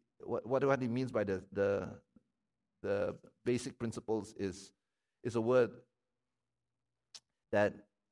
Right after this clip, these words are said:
really means the, the, the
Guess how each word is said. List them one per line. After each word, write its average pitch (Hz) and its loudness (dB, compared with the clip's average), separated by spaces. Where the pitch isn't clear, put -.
really 127 2
means 117 -4
the, - -4
the, 90 -2
the 107 -6